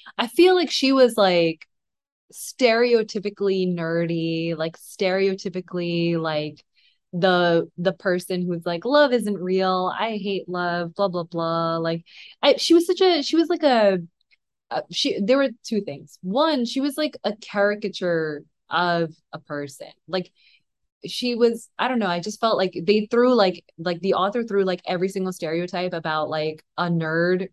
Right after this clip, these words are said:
or, like, a P H D person or, like, I don't know, some sort of, like, girl boss. Like,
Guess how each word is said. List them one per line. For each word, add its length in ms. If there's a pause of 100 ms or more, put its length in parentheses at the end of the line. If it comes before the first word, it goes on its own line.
or, 160
like, 220
a 120
P 260
H 140
D 160
person 640
or, 180
like, 280 (460)
I 120
don't 80
know, 120
some 180
sort 160
of, 80
like, 220
girl 280
boss. 280
Like, 140